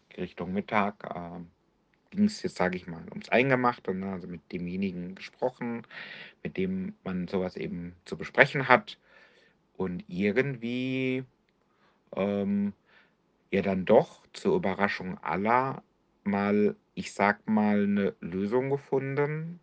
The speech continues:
die ein gewisses Risiko natürlich hat, sogar 'n relativ schwerwiegendes Risiko.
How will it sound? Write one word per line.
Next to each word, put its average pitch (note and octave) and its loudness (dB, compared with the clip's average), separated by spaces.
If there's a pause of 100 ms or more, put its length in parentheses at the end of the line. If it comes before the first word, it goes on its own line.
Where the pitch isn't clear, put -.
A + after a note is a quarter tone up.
(800)
die G#2 4 (400)
ein G2 4
gewisses G2 -4
Risiko A#2+ 0
natürlich B2 -4
hat, A2+ -2
sogar G2+ 4
'n G2 2
relativ G2+ 0
schwerwiegendes A2 -4
Risiko. D3 -4